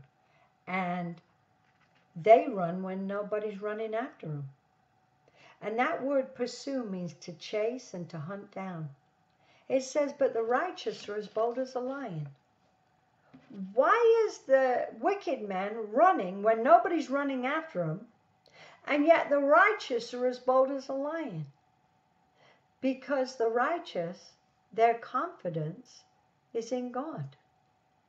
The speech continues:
They don't have to run from anything because they're living in the secret place of the Most High God.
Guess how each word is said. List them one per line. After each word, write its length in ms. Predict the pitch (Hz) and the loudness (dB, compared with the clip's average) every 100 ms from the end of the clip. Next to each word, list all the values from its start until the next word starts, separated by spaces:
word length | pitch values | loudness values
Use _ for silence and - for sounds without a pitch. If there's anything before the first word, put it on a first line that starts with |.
| - | 2
They 160 | 247 | 4
don't 200 | 330 240 | 4 2
have 220 | 190 202 - | 0 -4 -4
to 100 | 208 | -2
run 300 | 214 226 226 | 2 2 0
from 240 | 220 214 | -4 -2
anything 440 | 254 349 254 196 | -4 -4 -6 -6
because 380 | 185 208 240 226 | -4 -4 -4 -2
they're 320 | - 247 240 | 2 4 4
living 380 | 240 262 330 240 | 4 2 0 -2
in 100 | 220 | -2
the 100 | 202 | -4
secret 540 | - - 294 - - - | -8 -8 -6 -2 -2 2
place 320 | 214 202 202 | 2 2 -2
of 80 | 190 | -4
the 80 | |
Most 340 | 190 196 196 - | -4 -2 -6 -6
High 180 | 202 196 | -6 -4
God. 420 | 190 262 240 | 0 0 -2